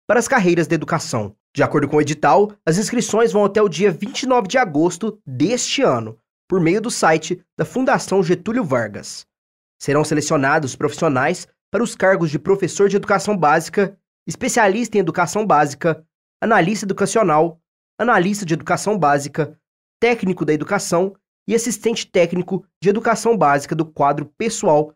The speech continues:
da Secretaria de Estado de Educação. O edital do concurso está disponível nos endereços eletrônicos da F G V, da ceplag M G e da Secretaria de Estado de Educação de Minas Gerais. Os candidatos devem acompanhar o cronograma no site da organizadora.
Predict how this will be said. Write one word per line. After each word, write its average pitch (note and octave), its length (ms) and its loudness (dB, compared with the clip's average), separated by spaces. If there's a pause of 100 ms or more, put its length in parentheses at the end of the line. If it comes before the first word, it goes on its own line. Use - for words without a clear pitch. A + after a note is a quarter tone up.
(120)
da F3+ 100 0
Secretaria A3+ 540 0
de D#3 100 -6
Estado C#3 320 -2
de B2+ 60 -12
Educação. C3 500 -8 (560)
O B2+ 200 4
edital C3 400 2
do D#3 80 0
concurso D#3+ 640 -2 (200)
está G#3+ 180 0
disponível F#3+ 640 2
nos D#3+ 160 2
endereços E3 480 2
eletrônicos D#3+ 580 0
da C#3+ 120 2
F D3+ 160 -2
G A3+ 120 2
V, E3+ 300 0 (320)
da D#3 100 0
ceplag F3+ 480 0
M B3+ 120 0
G E3+ 300 0 (300)
e F#3+ 60 -6
da A3+ 120 2
Secretaria A#3+ 600 0
de E3 80 -6
Estado D3+ 320 -2
de D3 60 -4
Educação D3 440 -4
de B2+ 100 -8
Minas D3 180 0
Gerais. C3+ 500 -2 (420)
Os - 100 -12
candidatos C#3+ 640 -2 (260)
devem F#3+ 300 4
acompanhar E3+ 400 2
o D#3+ 40 2
cronograma F#3 560 2
no D#3+ 80 2
site E3 320 -2
da F3+ 80 0
organizadora. F#3 760 0